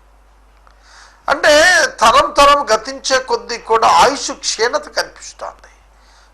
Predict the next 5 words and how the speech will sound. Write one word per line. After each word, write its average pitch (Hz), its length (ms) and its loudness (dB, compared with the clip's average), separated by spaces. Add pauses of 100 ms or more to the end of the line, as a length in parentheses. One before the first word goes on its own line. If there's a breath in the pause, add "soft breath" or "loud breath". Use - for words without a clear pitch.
(120)
కారణాలు 226 540 4
అవే, 160 300 -6 (680)
అవే 196 260 2
కారణాలు 185 600 -2
ఇంకా 185 400 -4